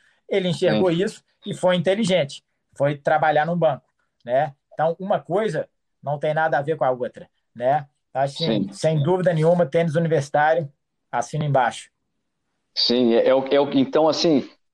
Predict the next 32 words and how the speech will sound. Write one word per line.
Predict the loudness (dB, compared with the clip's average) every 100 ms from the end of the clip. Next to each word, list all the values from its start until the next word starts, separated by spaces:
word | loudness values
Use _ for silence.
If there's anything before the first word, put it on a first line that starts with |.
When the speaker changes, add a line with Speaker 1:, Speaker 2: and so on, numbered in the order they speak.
| 0
Speaker 2:
a | 0
gente, | 2 2 0 -2 -2
eu | 0 2
acho | 2 0
que | -2
o |
tênis | 0 2 2
universitário | 2 2 2 2 2
acaba | 2 2 2 0
complementando | 0 0 2 4 2 0 0 2 0 0
tudo | 4 4 4 2 2
o | 2 2
que | 0 2 2 4
vai | 4 2
se | 2 2
achar | 2 2 2 2
no | 2
profissional. | 0 0 2 4 2 2
Um, | 4 4 2 -2 _ _ -6
ficar | -4 0 2
longe | 2 2
de | 0
casa | 0 2 2 2 0 -2 _ _
por | -2 2
um | 2
bom | 2 0
tempo. | 2 2 2 0
Dois, | 0 4 4 2
poder | 0 2 2
falar | 2 2 2
bem | 2 2 2
inglês, | 4 4 6 4 2 -2